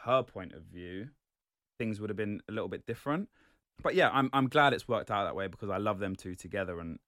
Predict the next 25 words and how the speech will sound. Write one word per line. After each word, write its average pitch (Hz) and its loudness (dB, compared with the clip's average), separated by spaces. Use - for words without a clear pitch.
and 85 -10
stuff 90 -12
like 90 -6
that. 98 -4
But 92 -2
maybe, 95 -6
and 101 -6
that's 139 2
actually 123 0
the 110 -6
first 107 2
time 104 -2
that 82 0
I've 101 -2
ever, 120 0
<laughs> - -12
I've 127 4
ever 113 2
even 107 -2
seen 139 0
it 139 0
like - -4
that, 73 -6
really, 82 -6
or, 104 -4